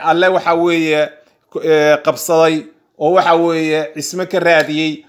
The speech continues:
oo diintiisii ku dhaqmay. "وأخلصوا دينهم لله." Diintiina Ilaahay u barax tiray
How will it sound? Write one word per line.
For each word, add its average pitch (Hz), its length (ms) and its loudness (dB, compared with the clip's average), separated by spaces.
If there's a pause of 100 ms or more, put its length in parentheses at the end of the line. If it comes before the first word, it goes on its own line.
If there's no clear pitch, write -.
(200)
oo 190 100 4
diintiisii 170 640 -6
ku 185 140 -4
dhaqmay. 147 460 -2 (360)
"وأخلصوا 180 760 -2
دينهم 156 560 -6
لله." 156 540 2 (360)
Diintiina 175 720 -8
Ilaahay 165 420 2
u 180 80 -2
barax 156 420 0
tiray 151 300 -6